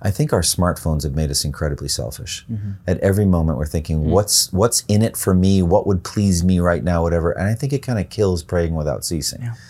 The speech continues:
Speaker 1: You know, like, turn the phone off and pray for some people. You know,
Speaker 2: Mm.
Speaker 1: that kinda thing. I need
Speaker 2: Yeah.
Speaker 1: to work on that.
Speaker 2: Well, I think it, I think it makes us, uh, afraid of silence, even
Speaker 1: Yeah.
Speaker 2: though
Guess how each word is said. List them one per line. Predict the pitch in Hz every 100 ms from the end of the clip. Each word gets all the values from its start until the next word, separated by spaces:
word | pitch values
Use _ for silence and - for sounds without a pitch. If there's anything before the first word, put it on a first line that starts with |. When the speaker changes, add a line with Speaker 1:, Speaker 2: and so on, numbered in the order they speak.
| - -
Speaker 1:
You | 82
know, |
like, | 78
turn | - 113 123
the |
phone | - 95 92
off | 87 90
and | 73
pray | - 90
for | -
some | - -
people. | - - - -
You | -
know, | 123
Speaker 2:
Mm. |
Speaker 1:
that | 82 92
kinda | 69
thing. | 71 -
I |
need | 90 87
Speaker 2:
Yeah. | 58
Speaker 1:
to |
work | 57 -
on |
that. | 50 - - -
Speaker 2:
Well, | 143 143
I | 127
think | 127
it, | 120 95 -
I | 117
think | 120
it | 110
makes | 98 110 107
us, | 110 - - - - - -
uh, | 110 95 - - - -
afraid | - - 107 104 123
of | 98 -
silence, | - 104 110 127 151 -
even | - 147 143
Speaker 1:
Yeah. |
Speaker 2:
though | 131 120